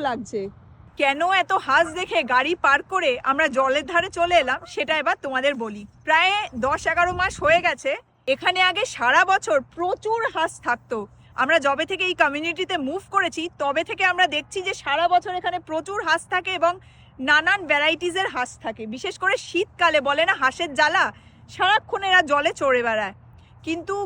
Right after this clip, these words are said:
গত বছরের শুরুর দিকে একদিন, আহ,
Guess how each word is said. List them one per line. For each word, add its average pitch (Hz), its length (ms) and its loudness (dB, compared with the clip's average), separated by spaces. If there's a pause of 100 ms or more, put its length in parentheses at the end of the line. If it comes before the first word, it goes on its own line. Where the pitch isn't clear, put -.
(140)
গত 277 160 -2 (120)
বছরের 381 420 0
শুরুর 339 300 -6 (100)
দিকে 285 220 0 (800)
একদিন, 359 400 -4
আহ, 269 300 4